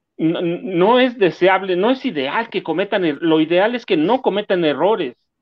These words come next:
No debe haber errores en este caso,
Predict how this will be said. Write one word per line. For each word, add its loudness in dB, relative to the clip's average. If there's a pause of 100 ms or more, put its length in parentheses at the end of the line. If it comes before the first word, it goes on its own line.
(300)
No 0
debe 2
haber 0
errores -2
en -6
este -6
caso, -4